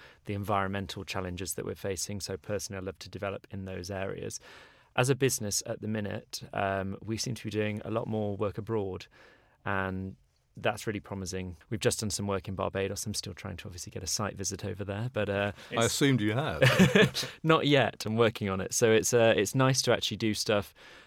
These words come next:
Speaker 1: overseas as well. I mean, if we look at, like, Australia recently, they've had extreme heat, extreme floods, snow. It's just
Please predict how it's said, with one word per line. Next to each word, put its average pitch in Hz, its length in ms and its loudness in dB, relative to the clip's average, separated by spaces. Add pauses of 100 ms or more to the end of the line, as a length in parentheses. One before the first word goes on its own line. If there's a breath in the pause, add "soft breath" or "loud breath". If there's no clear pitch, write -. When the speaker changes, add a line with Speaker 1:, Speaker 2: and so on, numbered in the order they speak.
(160 loud breath)
Speaker 1:
overseas 101 680 0
as 95 140 -6
well. 92 340 0 (120)
I - 20 2
mean, 131 160 6
if 127 140 0
we 151 120 6
look 135 220 4
at, 120 100 4
like, 104 220 2
Australia 110 640 2
recently, 92 400 -2
they've 90 160 -2
had 95 220 -6
extreme 107 540 -2
heat, 101 320 -4 (280)
extreme 101 440 -4
floods, 104 360 -4
snow. 107 680 0
It's - 240 -2
just - 360 -2